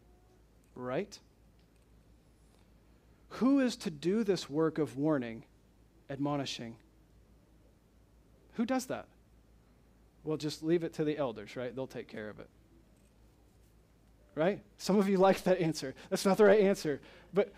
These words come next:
some of you are like, "Yeah, that's what I'm talking about." Uh, you could do your thing, uh, you know? Uh, that's what you get paid for, right? Go ahead. Go ahead. Uh,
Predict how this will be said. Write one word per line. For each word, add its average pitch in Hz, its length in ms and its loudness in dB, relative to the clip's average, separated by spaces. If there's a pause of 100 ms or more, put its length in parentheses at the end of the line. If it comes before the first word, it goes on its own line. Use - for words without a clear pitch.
some 226 180 4
of 247 80 4
you 208 60 8
are 175 40 8
like, 156 140 2
"Yeah, 269 180 2
that's 185 140 0
what 220 60 2
I'm 185 60 0
talking 220 280 0
about." 123 240 -4 (240)
Uh, 156 280 4
you 196 120 0
could 202 180 -8
do 202 80 2
your 254 160 6
thing, 170 300 2 (440)
uh, 165 180 4
you 156 160 2
know? 220 220 4 (380)
Uh, 180 80 -2
that's 156 400 -4
what 180 60 -2
you 180 40 -4
get 185 140 -2
paid 202 220 -4
for, 123 180 -10 (640)
right? 151 200 -6 (880)
Go 156 80 -2
ahead. 180 300 2 (140)
Go 160 80 -4
ahead. 175 220 -4 (960)
Uh, 156 500 4